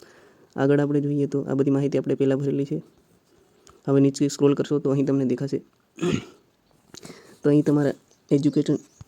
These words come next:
એટલે કે જો તમે બાર પાસ ઉપર ખાલી ફોર્મ ભરો છો, તો તમે બારમાની ડિ-, ડિટેલ્સ નાખવાની છે અહીં. અહીં તમારે બારમાના ટકાવારી નાખવાના છે. ત્યારબાદ તમારે ક્લાસ કઈ છે, ક્લાસ એટલે કે જો તમને દેખાશે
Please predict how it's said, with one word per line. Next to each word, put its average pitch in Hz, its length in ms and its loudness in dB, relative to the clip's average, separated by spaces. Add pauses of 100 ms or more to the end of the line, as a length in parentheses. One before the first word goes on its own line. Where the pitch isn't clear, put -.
(120)
એટલે 135 140 -4
કે 139 100 -2 (800)
જો 143 80 2
તમે 139 120 4
બાર 131 200 2
પાસ 147 200 -2
ઉપર 151 160 0
ખાલી 143 180 2
ફોર્મ 139 180 6
ભરો 139 180 4
છો, 135 140 -2
તો 135 120 4
તમે 135 160 6
બારમાની 135 360 4
ડિ-, 135 140 0
ડિટેલ્સ 139 320 4
નાખવાની 139 280 0
છે 143 80 -2
અહીં. 143 140 -2 (360)
અહીં 139 120 0
તમારે 135 220 4
બારમાના 139 400 4
ટકાવારી 135 360 2
નાખવાના 139 360 0
છે. 156 180 -4 (340)
ત્યારબાદ 139 280 2
તમારે 139 280 4
ક્લાસ 139 300 0
કઈ 127 180 2
છે, - 120 -6
ક્લાસ 139 360 -2
એટલે 135 200 -2
કે 135 140 -2
જો 135 160 0
તમને 131 200 0
દેખાશે 131 400 -2